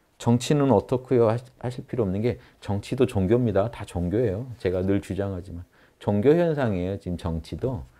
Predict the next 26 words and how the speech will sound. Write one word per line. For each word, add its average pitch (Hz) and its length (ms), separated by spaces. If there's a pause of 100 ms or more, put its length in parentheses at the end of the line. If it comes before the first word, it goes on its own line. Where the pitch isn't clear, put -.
(300)
예. 82 160 (540)
리더와 110 640
광신자들로 90 840
구성되어 85 460
있는 80 300
종교 87 320
현상입니다. 92 600 (360)
그래서, 87 300 (1900)
그리고 101 180
이 98 160
말을 117 260
주장해야 104 360
되는 82 140
게 76 60
종교 131 500
개혁은 123 540
있죠. 80 420 (580)
마틴 101 340
루터가 98 500 (240)
했던 107 320
종교 95 380
개혁은 95 500
있는데 78 600 (580)
그 107 120
종교 107 380
개혁 101 500